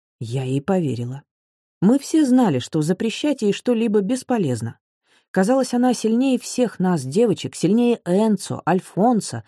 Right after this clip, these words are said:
Стефана, сильнее своего брата Рино, сильнее своих и моих родителей, сильнее всех взрослых, включая учительницу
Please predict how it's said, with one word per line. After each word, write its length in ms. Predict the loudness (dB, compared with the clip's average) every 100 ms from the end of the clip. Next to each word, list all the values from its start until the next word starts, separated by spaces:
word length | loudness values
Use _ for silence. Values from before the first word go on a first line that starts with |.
| -18 -18
Стефана, 760 | -8 -2 0 0 -2 -4 -6 _ _ -10
сильнее 420 | -2 2 4 2
своего 320 | 2 2 2 2
брата 340 | 2 0 -2
Рино, 480 | 0 2 4 2 -2 _ _
сильнее 440 | -4 0 2 2 2
своих 540 | -2 -2 0 0 -2
и 20 |
моих 300 | -2 -2 -2
родителей, 600 | -2 -2 -2 -2 0 -2
сильнее 440 | 0 2 4 4 0
всех 380 | -4 0 0 0
взрослых, 600 | 0 0 0 -2 -14 _ _
включая 500 | -6 -2 0 0 -2
учительницу 760 | -2 0 -2 0 0 0 -2 -6